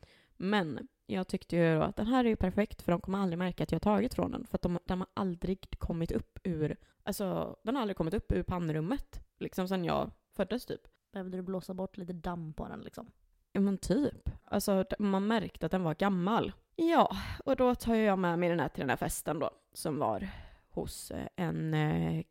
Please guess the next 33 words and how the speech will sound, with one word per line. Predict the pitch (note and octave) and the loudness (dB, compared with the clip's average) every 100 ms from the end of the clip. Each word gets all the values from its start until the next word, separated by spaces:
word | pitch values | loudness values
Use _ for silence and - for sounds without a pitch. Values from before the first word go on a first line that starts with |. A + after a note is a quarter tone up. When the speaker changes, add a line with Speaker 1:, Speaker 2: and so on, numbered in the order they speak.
| _ | _
Speaker 1:
ja, | - | -6
men, | F#3 F3 E3 | -2 0 0
eh, | D#3+ D#3 | 0 0
en | E3 D#3 | 0 -2
av | |
killarna | - E3+ D#3+ E3 | -2 -6 -4 -6
som | F3+ - - | -8 -10 -10
vi | - | -8
festade | F3+ - - - | -8 -8 -10 -8
väldigt | - - | -8 -8
mycket | - - - | -12 -12 -10
med. | - - _ _ | -10 -12 _ _
Eh, | G3 F3 E3 | -6 -2 -2
han | E3 D#3+ | -2 -2
bodde | E3 - E3 D3+ D#3 _ _ _ _ _ - | -2 0 2 2 -2 _ _ _ _ _ -2
typ | A#3 G#3 - | 0 0 0
vid | F#3+ F#3 - | 0 0 -4
Max, | F3+ F3 A#3 _ - - - - _ | -4 -2 -4 _ -16 -14 -16 -18 _
hamburgerrestaurangen. | A3 G3+ G3 G3 G3 G3 G3 F#3+ - F#3 F#3+ A#3+ - _ _ - | -2 0 2 2 2 2 0 0 0 2 2 0 -4 _ _ 4
Och | F#3+ | 6
jag | G#3 A3 A#3 | 8 8 8
har | F3 | 8
ju | E3 | 8
då | D#3 - | 6 6
även | F3 D#3+ E3 - - | 4 4 2 0 -6
köpt | - - D#3 - - | -2 0 0 -4 -14
tre | - E3+ | -4 -2
komma | - D#3+ D#3+ | 0 0 4
femmor | F#3 E3+ F#3+ F3 - _ | 4 6 6 6 2 _
Starup | - - E3+ D#3+ | -8 0 2 4
Ramen | D#3+ D#3 E3 E3+ - _ | 4 4 2 0 -4 _
på | - F3 | -4 0
ICA. | E3+ - - | 0 -2 -2